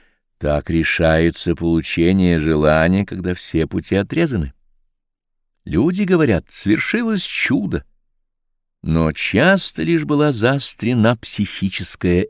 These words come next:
энергия. Сердце — это солнце организма,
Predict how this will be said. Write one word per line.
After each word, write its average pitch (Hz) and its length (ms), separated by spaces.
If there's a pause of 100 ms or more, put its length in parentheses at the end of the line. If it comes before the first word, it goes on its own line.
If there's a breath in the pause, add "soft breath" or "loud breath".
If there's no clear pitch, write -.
энергия. 85 640 (840)
Сердце — 131 800 (640)
это - 240
солнце 135 800
организма, 90 720